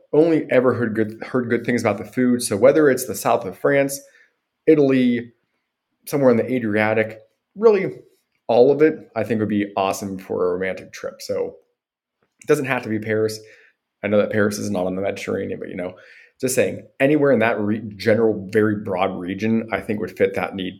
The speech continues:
pretty well. But then you mentioning New Zealand for a solo trip, I agree with that too. But that reminds me, a friend of mine, she's an American who I met in Australia, and now she lives in New Zealand.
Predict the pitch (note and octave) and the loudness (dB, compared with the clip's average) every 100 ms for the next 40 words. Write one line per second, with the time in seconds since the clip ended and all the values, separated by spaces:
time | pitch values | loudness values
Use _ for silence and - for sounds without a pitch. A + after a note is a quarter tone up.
0 | _ - - C3 G#2 G2 F2 - - - | _ -8 0 2 4 2 2 -4 -10 -20
1 | - _ _ _ _ _ B2+ B2 A#2+ F#3+ | -20 _ _ _ _ _ 0 2 4 4
2 | F3+ F3+ D#3 D3 A2+ G#2+ G2+ A#2 D3 C#3+ | 4 2 0 0 0 0 0 0 0 -2
3 | C#3 B2 C#3 D3 D3 - D#3+ - - - | -2 0 2 2 2 4 2 2 -8 -20
4 | _ _ _ - A2 G#2 A#2+ E3+ E3+ D3+ | _ _ _ 0 2 4 4 4 4 2
5 | - D3+ F#3+ A#3 - _ _ A2 C3 E3 | 2 -2 -2 -4 -8 _ _ 0 2 2
6 | D3+ G#2 G2 B2+ D3 E3 E3 C#3 - G#2+ | 2 2 2 2 0 -4 -4 -6 -4 -6
7 | G#2 E3 F#3 C3+ A2+ A2 A2+ - - _ | 2 4 6 6 4 4 0 -6 -16 _
8 | _ - G#2 G2 G2 D#3+ D3+ - F#2 F#2+ | _ -6 -6 -4 0 4 4 2 -4 -8
9 | F#2+ G2+ F2+ F#2+ A2 D3+ B2+ G2+ F#2 - | -8 -4 -4 -2 0 0 0 -4 -4 -2
10 | G2 F#2+ E2+ - _ _ _ _ _ _ | 0 0 -4 -10 _ _ _ _ _ _
11 | _ G#2 B2+ D3+ E3+ D3 C#3+ B2 A#2 G2+ | _ -2 0 0 0 2 2 0 -2 -2
12 | A2+ C#3+ C#3+ | -2 -2 -4